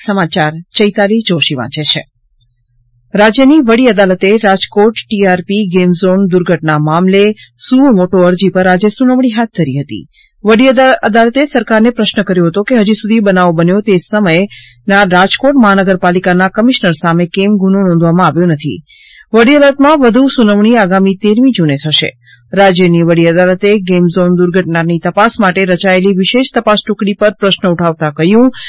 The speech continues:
કે દર વર્ષ વખતે વિશેષ તપાસ ટુકડી બને છે, પણ દુર્ઘટનાઓ અટકતી નથી. અદાલતના આદેશ બાદ જ તંત્ર હરકતમાં આવે છે અને થોડા સમય બાદ સ્થિતિ જેમ હતી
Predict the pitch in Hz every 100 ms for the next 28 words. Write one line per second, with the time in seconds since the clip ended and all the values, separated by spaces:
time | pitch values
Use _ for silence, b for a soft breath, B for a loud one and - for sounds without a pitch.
0 | B 233 185 226 294 208 202 190 208 190
1 | - 220 202 190 247 - 202 185 165 175
2 | 165 147 151 196 - 240 - 202 175 180
3 | 175 170 170 202 185 151 147 170 160 147
4 | 123 160 B B B - 226 262 262 320
5 | 302 269 285 269 247 247 233 277 262 214
6 | 214 214 202 185 170 156 143 156 165 220
7 | 220 214 202 185 170 180 165 165 160 -
8 | 160 147 147 160 156 175 220